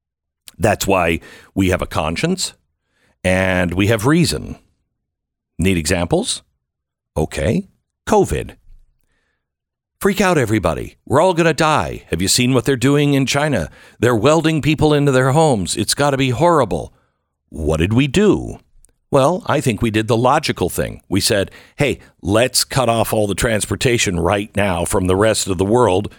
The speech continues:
until we get a handle on what's going on." And then fear, fear, fear, fear, fear. You're killing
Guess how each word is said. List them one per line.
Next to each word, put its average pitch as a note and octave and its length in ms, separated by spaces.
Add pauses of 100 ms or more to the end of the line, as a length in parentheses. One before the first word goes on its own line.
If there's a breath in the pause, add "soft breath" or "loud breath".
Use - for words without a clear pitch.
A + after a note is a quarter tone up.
(280 soft breath)
until G#2+ 260
we G#2+ 80
get G2 140
a E2+ 80
handle G#2 360
on G2 120
what's F#2+ 200
going G#2 240
on." G2 260
And C2+ 160
then G2 280
fear, D2+ 340
fear, C2 260
fear, B2 300
fear, C#2+ 240
fear. A#2+ 340
You're F2 300
killing E2 420